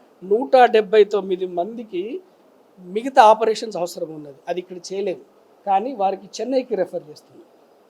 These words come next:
Free of కాస్ట్‌లో చెన్నైలో వారికి ఈ యొక్క మిగతా దొరుకుతుంది.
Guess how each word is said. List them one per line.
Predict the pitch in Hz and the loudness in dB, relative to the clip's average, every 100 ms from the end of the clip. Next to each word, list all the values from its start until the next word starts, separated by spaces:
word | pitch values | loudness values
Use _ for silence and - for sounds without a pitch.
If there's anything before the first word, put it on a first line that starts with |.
| _ | _
Free | 240 254 | 4 4
of | 247 208 | 4 2
కాస్ట్‌లో | 214 - - 180 214 247 - _ _ - 190 | 0 0 -10 -4 -2 -2 -8 _ _ -8 -4
చెన్నైలో | 226 240 208 220 269 285 - | 0 4 4 4 0 -2 -4
వారికి | 180 196 202 196 254 320 - _ - - _ 196 | 2 4 4 0 -2 -4 -4 _ -10 -10 _ -2
ఈ | 208 | 2
యొక్క | 196 - | 4 2
మిగతా | 196 208 233 196 | 2 6 8 6
దొరుకుతుంది. | 180 165 160 156 - | 4 -2 -4 -6 -10